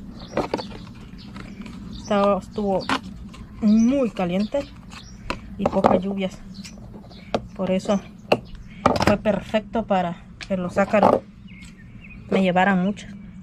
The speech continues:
Ya está calientito,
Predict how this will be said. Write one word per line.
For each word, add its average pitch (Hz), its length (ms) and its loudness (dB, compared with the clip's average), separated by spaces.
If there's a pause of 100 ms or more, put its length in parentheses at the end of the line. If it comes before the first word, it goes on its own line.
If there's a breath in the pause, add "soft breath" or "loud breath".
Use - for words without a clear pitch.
(1800)
Ya 202 160 6
está 285 220 0
calientito, 226 640 4